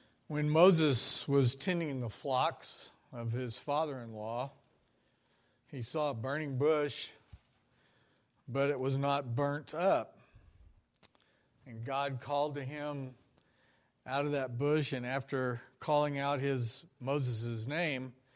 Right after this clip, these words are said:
God said, "Do not come near. Take your sandals off your feet,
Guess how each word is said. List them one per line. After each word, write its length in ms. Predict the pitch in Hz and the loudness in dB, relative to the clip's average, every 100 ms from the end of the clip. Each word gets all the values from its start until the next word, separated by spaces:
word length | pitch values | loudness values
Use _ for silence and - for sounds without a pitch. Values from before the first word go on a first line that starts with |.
| _ _ _ _ _ _ _ _ _ _ _ _ _ | _ _ _ _ _ _ _ _ _ _ _ _ _
God 260 | - 135 131 | -2 0 0
said, 360 | - 147 127 113 | 0 0 0 -2
"Do 140 | 123 | -4
not 320 | 131 147 151 | -2 -4 -4
come 380 | - 165 170 160 | -10 -8 -6 -4
near. 480 | 175 185 156 151 143 - _ _ _ _ _ _ _ _ _ _ | -2 0 0 0 -4 -14 _ _ _ _ _ _ _ _ _ _
Take 280 | 156 156 127 | -2 0 -2
your 100 | 131 | -4
sandals 680 | - 180 190 185 139 123 | -2 0 0 0 0 0
off 260 | 131 131 123 | 0 -2 -4
your 100 | 123 | -10
feet, 460 | 107 127 123 127 | -8 -4 -2 -2